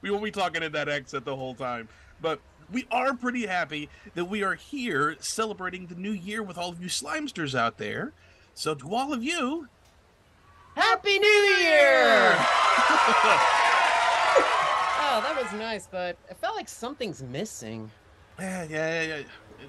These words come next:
Speaker 1: No worries. I'll, I'll take care of that, my friend. But first, we gotta say what we're talking about. Uh, I mean, we will be diving into what some would call the Wienerville New Year's Special, Lost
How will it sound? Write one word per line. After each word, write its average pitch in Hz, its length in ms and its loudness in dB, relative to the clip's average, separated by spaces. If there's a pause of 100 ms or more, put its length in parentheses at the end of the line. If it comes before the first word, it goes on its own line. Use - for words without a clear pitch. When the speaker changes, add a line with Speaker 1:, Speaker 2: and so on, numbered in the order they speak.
Speaker 1:
No 202 160 0
worries. 113 340 -2
I'll, 131 180 -8
I'll 147 120 -2
take 139 180 -6
care 117 140 -6
of 90 80 -10
that, 90 160 -16
my 90 80 -14
friend. 85 320 -12 (340)
But 139 260 2
first, 214 380 2 (380)
we 165 120 -2
gotta 220 320 0
say 107 560 0 (180)
what 170 180 -4
we're 226 120 2
talking 330 400 -2
about. - 480 -4
Uh, - 100 -12
I 165 240 -2
mean, 160 120 -4
we 220 80 2
will 240 120 0
be 190 140 -4
diving 208 460 -2
into 151 580 -4 (680)
what 247 180 -6
some 339 360 -4
would 190 160 -2
call 98 680 -8 (560)
the 165 180 -4
Wienerville 156 1000 -2
New 139 360 -6
Year's 190 420 -6
Special, 135 720 -8 (240)
Lost 139 520 -8